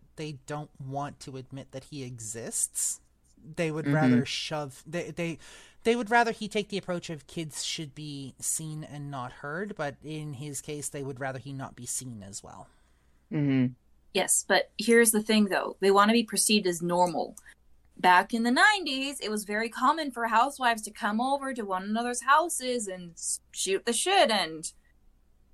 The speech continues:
Speaker 3: drink the tea and spill it too. But imagine you're a housewife and you go to the Dud-, Dursleys and you see all these pictures of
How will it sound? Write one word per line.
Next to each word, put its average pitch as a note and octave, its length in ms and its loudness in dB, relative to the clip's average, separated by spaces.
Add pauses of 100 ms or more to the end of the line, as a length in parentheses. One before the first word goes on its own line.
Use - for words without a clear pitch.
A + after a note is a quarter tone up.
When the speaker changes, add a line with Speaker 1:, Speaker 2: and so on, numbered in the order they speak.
(240)
Speaker 3:
drink F#3+ 380 -2
the B3+ 100 -2
tea D#4 320 4
and B3 180 4
spill C#4+ 300 4
it - 160 4
too. C#4+ 400 -2 (380)
But A3+ 200 6
imagine E4 960 4
you're E4+ 380 0
a D#4+ 140 2
housewife A3+ 760 -2
and G3 160 -16
you A3 120 -8
go C4+ 300 2
to B3 160 -6
the G#3+ 120 -2
Dud-, G3 300 4 (220)
Dursleys A3 600 0
and G#3 160 0
you A#3+ 140 2
see D4+ 240 0
all C#4+ 300 8
these C#4+ 180 -4
pictures C#4 480 -8 (100)
of C4 320 4